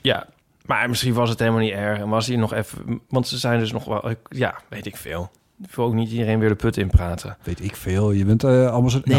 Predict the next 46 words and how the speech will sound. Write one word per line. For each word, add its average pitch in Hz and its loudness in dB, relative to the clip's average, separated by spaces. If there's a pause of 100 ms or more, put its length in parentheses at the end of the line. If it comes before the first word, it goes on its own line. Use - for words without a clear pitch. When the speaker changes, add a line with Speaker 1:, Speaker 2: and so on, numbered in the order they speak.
Speaker 2:
nou, 139 4
Speaker 1:
maar - 2
Speaker 2:
ga - 4
verder. 87 4
Speaker 1:
ik - -2
Speaker 2:
Ja. 135 8
Speaker 1:
bedoel, 135 4
Speaker 2:
Ja, 170 8
nee, 165 8
Speaker 1:
eh, 147 2
Speaker 2:
laat 151 6
je 143 2
niet 123 8
afleiden. 87 4 (220)
Speaker 1:
eh, 110 -6
Speaker 2:
Ja. 113 2
Speaker 1:
eh, 139 0
hè? 147 2 (160)
Speaker 2:
Ja. 92 0 (880)
Speaker 1:
Je 143 0
denkt 139 4
ook 143 2
wel 139 0
eens 127 2
van, 135 0
"Oh 131 4
god, 143 2
daar 131 4
is, 127 -2
ligt 127 -2
er 127 -2
iemand 127 4
dood 123 6
op 123 -4
straat," 120 2
en 113 0
dan 113 0
is 113 0
het 120 -6
gewoon 107 2
iemand 107 0
die 107 -2
eventjes 104 -2
uitrust. 98 -4
Speaker 2:
Ja. 110 4 (720)
Speaker 1:
<laughs> - -2